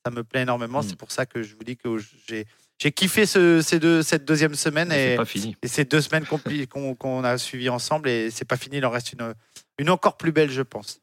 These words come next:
Speaker 2: Et ensuite,
Speaker 1: Et
Speaker 2: qu'est-ce
Speaker 1: puis,
Speaker 2: que
Speaker 1: j'ai
Speaker 2: tu n'as
Speaker 1: pas
Speaker 2: pas
Speaker 1: aimé,
Speaker 2: aimé ?
Speaker 1: bah, je vais venir en complément de ce que dit Ludo. Moi, je vais, je vais même être un peu plus tranchant.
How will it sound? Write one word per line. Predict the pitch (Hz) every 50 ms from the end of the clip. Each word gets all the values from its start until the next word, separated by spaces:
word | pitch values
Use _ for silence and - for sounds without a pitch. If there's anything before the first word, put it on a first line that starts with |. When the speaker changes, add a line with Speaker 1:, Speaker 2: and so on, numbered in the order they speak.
| - -
Speaker 2:
Et | 180 175 160 151
ensuite, | 147 147 139 - - - 180 208 - -
Speaker 1:
Et | -
Speaker 2:
qu'est-ce | 147 160 147
Speaker 1:
puis, |
Speaker 2:
que | 143 151
Speaker 1:
j'ai | 143
Speaker 2:
tu | 139
n'as | 147 147
Speaker 1:
pas | 143
Speaker 2:
pas | 143
Speaker 1:
aimé, | 139 175 190 196 147
Speaker 2:
aimé ? | 135 131 127 127 131
Speaker 1:
bah, | - - _ _ _ _ _ _ _ -
je | 127 123
vais | 135 147
venir | 139 151 165 170 160 143
en | 139 127 123 123
complément | - 143 139 - 143 143 156 156
de | 147 139
ce | 123 -
que | - 139
dit | 143 156
Ludo. | 160 185 185 220 233
Moi, | 214 202 170
je | 143 143
vais, | 147 160 160 160 - -
je | 127 135
vais | 147 156 156
même | 156 156 156 151
être | 151 151 151 - -
un | 151 143
peu | - 147
plus | - - 143
tranchant. | - - 139 127 - 180 196 226